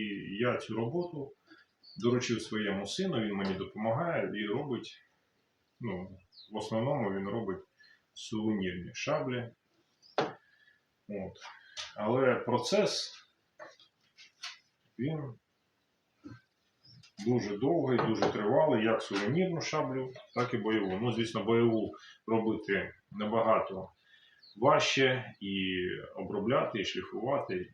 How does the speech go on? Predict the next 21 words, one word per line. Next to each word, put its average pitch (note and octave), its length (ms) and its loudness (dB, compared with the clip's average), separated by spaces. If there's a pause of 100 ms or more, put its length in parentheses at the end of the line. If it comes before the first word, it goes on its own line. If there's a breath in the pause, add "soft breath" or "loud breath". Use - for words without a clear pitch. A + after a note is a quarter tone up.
(120)
і, F#2+ 360 -6
в - 300 -20
принципі, G2+ 380 -6
вона, A2 420 4
звісно, A2 340 0
і F#2+ 100 0
гартована C#3 580 2
в B2+ 100 4
мене, A#2+ 260 2
бо, G#2 460 -2 (840 soft breath)
е, F#2 240 -2
ну, G2 140 -2
не A2 180 0
гартована, A2+ 580 2
це F#2+ 180 -4
буде G#2 280 0
вже, F#2+ 480 0
ну, F#2+ 340 -6 (240)
як G2 220 -8
сувенірна A2 800 0 (680)
зброя F2 600 -12